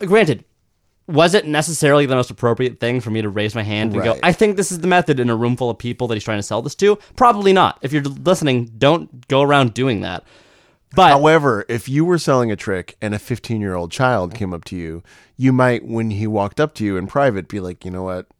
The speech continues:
Speaker 2: Don't buy this 'cause, like, you got the idea or something."
Speaker 1: Right. I, like, that's
Speaker 2: Or you might
Speaker 1: gross to me that he
Speaker 2: or
Speaker 1: just lied to a fifteen-year-old
Speaker 2: Or
Speaker 1: and,
Speaker 2: give
Speaker 1: like,
Speaker 2: it
Speaker 1: gave him sixty dollars.
Speaker 2: or give it to the kid.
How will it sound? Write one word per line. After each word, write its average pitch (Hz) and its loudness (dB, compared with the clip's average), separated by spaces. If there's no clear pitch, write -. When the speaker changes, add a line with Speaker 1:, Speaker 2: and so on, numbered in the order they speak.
Speaker 2:
Don't 92 -8
buy 78 -8
this 78 -14
'cause, 87 -14
like, 82 -14
you 92 -16
got 71 -14
the 69 -12
idea 73 -12
or 65 -16
something." 82 -18
Speaker 1:
Right. 147 -2
I, 151 -8
like, 147 0
that's 165 0
Speaker 2:
Or 180 6
you 208 6
might 202 6
Speaker 1:
gross 196 4
to 123 0
me 95 -6
that 120 0
he 139 2
Speaker 2:
or 170 6
Speaker 1:
just 147 4
lied 160 4
to 160 6
a 151 6
fifteen-year-old 127 2
Speaker 2:
Or 170 6
Speaker 1:
and, 143 -6
Speaker 2:
give 147 6
Speaker 1:
like, 156 4
Speaker 2:
it - -6
Speaker 1:
gave 156 4
him 147 4
sixty 139 -4
dollars. 127 2
Speaker 2:
or 143 6
give 139 2
it 175 -6
to 104 -8
the 73 -12
kid. - -16